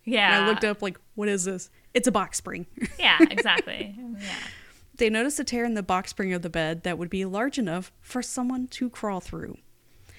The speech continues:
Speaker 2: They said it was kinda covered with a draped sheet, and you also can't just tear apart a crime scene until it's finished, so they couldn't have just, like, moved the bed around to notice it.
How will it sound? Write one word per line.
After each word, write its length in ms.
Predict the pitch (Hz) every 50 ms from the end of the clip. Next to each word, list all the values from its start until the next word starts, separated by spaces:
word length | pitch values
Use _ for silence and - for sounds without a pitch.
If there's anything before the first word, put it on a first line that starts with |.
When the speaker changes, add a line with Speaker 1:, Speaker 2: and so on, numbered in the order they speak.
| - - _ _ -
Speaker 2:
They 120 | 180 165
said 280 | 156 - - 196 180 180
it 60 | -
was 100 | - -
kinda 240 | - - 240 254 247
covered 360 | - - 247 233 233 220 208
with 140 | 202 196 -
a 60 | 180
draped 380 | 165 170 160 170 170 180 - -
sheet, 520 | - - - - - 185 180 180 190 180 -
and 320 | - 170 165 151 151 165 165
you 140 | 170 185 196
also 200 | 208 - - 190
can't 300 | - - 196 180 - -
just 260 | 180 - - - -
tear 220 | - - 170 175
apart 240 | 170 165 - 190 170
a 60 | 160
crime 320 | - - 185 180 170 165 160
scene 420 | - - 175 160 160 156 160 165 - - - -
until 240 | 170 - - 170
it's 140 | 165 160 -
finished, 540 | - - 190 165 156 - - 151 - - -
so 100 | - 151
they 120 | 156 170
couldn't 220 | 160 - 208 - -
have 80 | 165
just, 220 | 160 175 175 - -
like, 120 | 170 170
moved 440 | 156 175 170 170 175 190 175 165 -
the 80 | 175 160
bed 240 | 151 170 165 165
around 380 | 170 160 165 170 165 160 156 160
to 100 | - 175
notice 400 | 165 165 160 160 170 165 - -
it. 220 | - - 165 165